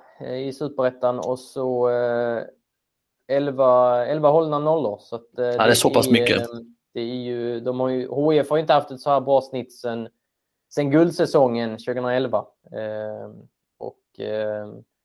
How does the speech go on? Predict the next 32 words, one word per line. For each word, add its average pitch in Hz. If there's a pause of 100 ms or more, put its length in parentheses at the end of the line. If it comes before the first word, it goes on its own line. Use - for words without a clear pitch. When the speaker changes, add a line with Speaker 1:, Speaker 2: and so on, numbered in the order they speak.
(360)
Speaker 1:
jag 123
frågade 135
Jörgen 123
Lennartsson 131
häromdagen 131
när, 117
när -
han 120
hade 110
ett 104
så 113
här 107 (220)
försvarsskickligt 113
lag 107 (260)
senast. 104
Det 110
var 117
I 117
F 117
K 147
Göteborg 175
tjugohundrafem. 160
En 143
annan 180
nivå 185
detta 170
i 147
Superettan, 151
det 139
var 131
Allsvenskan, 120
men 120